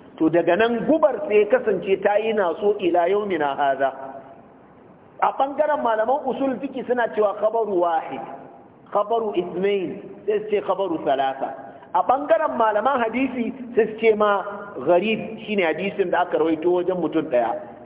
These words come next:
Aziz shine hadisin da aka rawaito wajen mutum biyu.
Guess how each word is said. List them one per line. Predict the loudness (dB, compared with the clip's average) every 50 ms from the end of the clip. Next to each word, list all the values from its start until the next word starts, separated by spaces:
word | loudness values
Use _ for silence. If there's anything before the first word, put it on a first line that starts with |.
| -16 -6 0
Aziz | 2 2 2 2 0 -2 -2 -2 -2 -4 -6 -6 -6 -6
shine | -4 -2 0 0
hadisin | 0 0 0 -2 -4 -2 -2 0
da | 0 0 0
aka | 0 0 0
rawaito | 2 2 2 0 0 0 2 2 2 0 -2 -8 -12 -8 -4
wajen | -2 0 0 0 0 0
mutum | -2 -2 -2 -2 -4 -4 -4
biyu. | -6 -6 -6 -4 -6 -6